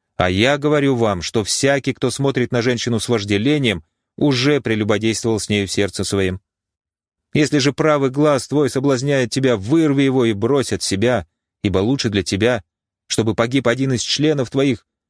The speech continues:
а не всё твоё тело было ввержено в гиенну. Если же правая твоя рука соблазняет тебя, отсеки её и брось от себя,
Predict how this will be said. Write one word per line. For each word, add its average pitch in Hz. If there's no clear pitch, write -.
а 139
не 143
всё 151
твоё 131
тело 139
было 131
ввержено 117
в 95
гиенну. 101
Если 92
же 92
правая 107
твоя 104
рука 101
соблазняет 92
тебя, 90
отсеки 127
её 120
и 110
брось 104
от 92
себя, 90